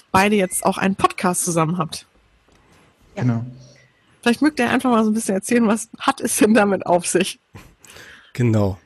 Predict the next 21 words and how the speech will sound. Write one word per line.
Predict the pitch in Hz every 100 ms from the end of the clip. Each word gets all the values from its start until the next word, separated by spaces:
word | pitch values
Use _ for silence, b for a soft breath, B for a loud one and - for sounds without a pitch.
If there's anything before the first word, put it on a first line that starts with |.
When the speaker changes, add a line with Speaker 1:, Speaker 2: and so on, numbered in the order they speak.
| _
Speaker 4:
Über | 135 117 120
was | 131
Speaker 3:
Ja, |
Speaker 4:
redet | 117 120 151
Speaker 3:
Fee, |
Speaker 4:
ihr | 90
denn | 85
da? | 85 82
Speaker 3:
Fee | - 143 156
stupst | - 156 - -
mich | 143
hier | 143 135
unter | 143 151 139
dem, | 135 131 131
unter | 131 151
dem | 131 131 131
Tisch | - 160 -
hinter | 147 147
der | 127 131
Kamera | 139 151 127 120
an, | - 127 180 240